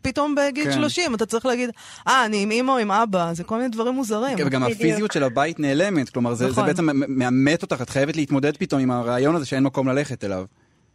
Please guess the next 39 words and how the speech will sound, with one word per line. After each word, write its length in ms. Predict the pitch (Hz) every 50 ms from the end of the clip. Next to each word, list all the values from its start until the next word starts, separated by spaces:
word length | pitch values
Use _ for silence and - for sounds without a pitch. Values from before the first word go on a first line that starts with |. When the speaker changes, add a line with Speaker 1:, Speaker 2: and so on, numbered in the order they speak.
| _ _ _ _ 240
Speaker 3:
בדיוק. 460 | 233 247 233 202 214 208 202 - - - - - - _ - -
Speaker 2:
אה, 120 | 120 127 131 135
מה, 200 | 151 165 185 208
Speaker 3:
אה, 400 | 208 208 208 202 202 208 208 208 208 214 214 202 - _ _ _ - _ _ _ _ _ _ _ _
נכון 320 | 226 - - - 220 220 220
מאוד. 180 | 214 214 202 214 - _ _ _ _ _ _ _ _ _ _ _ - 127
Speaker 2:
ב-, 540 | 135 135 135 135 135 135 135 135 135 139 135 135 104
נגיד, 280 | 151 143 139 160 180 160
ה-, 40 | 135
ה-, 460 | 143 135 131 131 127 120 117 117 113
הפורמט 500 | 117 - - 143 127 127 135 143 156 151
הזה 140 | 180 143 139
של 120 | - 139
נוב-, 200 | 127 123 113 123 135 135
נובלה 260 | 127 120 135 139 139
גרפית, 160 | 131 123 127 120
אני 40 | 120
מניח 220 | 131 147 165 151
שבגלל 340 | - 120 120 120 135 139 143
שאת, 260 | - 139 123 - -
אה, 120 | 117 117 113
את 60 | -
כותבת 340 | - 120 - 139 131 131 -
קומיקס, 380 | - 175 175 175 175 151 -
אז, 120 | 127 113 127 120
אז, 260 | 113 104 104 98 - -
אז 360 | 110 107 107 104 113 - - _ _ _ _ _ _ _ _ _
זה 220 | 135 135 110 131 135
היה 160 | 139 135 135
ה-, 320 | 143 139 131 127 120 120 107
ה-, 320 | 117 117 117 - 113 117 117
הפורקן 460 | 104 - - 123 123 - 165 170 165
הראשון 280 | 143 135 - 139 123
שלך, 160 | 107 110 107 113
זה 100 | 120 127
המקום 320 | 127 123 - 151 143 143
הראשון 240 | 135 131 - 135 123
ללכת 300 | 120 120 117 - 123 -
אליו. 140 | 107 104 98